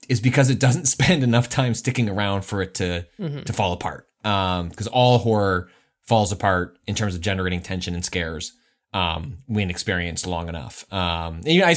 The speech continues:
Speaker 1: even Alien Isolation, like, th-, that's part of why the back third of that game doesn't work for me. It's like, okay, yeah, I get it.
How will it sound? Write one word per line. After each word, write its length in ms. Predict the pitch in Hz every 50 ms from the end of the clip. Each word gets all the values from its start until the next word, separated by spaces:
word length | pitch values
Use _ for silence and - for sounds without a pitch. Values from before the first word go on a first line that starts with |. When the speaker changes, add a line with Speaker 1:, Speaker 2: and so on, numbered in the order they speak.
| - -
Speaker 1:
even 200 | 175 165 170 160
Alien 280 | 151 151 147 143 131
Isolation, 520 | 127 127 - 127 113 104 - 92 85 82 - _ -
like, 180 | 87 85 87 _ _ - 95 98 _ _ _ _ _ _ _ _ _ _
th-, 140 | - 123 117
that's 120 | 123 117 -
part 160 | - 127 113
of 60 | 107
why 100 | 110 104
the 100 | 92 95
back 220 | 90 104 95 92 -
third 220 | - 113 98 95
of 60 | 92
that 180 | 85 85 82 -
game 200 | 95 90 87 85
doesn't 200 | 87 92 90 87
work 180 | 90 90 85 -
for 120 | - 92
me. 180 | 82 80 76 73
It's 120 | 87 -
like, 140 | 90 87 -
okay, 540 | 98 101 - 123 117 104 95 87 87 95 - _ _ _ _ _ _ _ _ _ -
yeah, 140 | 95 85
I 80 | 82 90
get 200 | 85 101 95 90
it. 160 | 80 69 -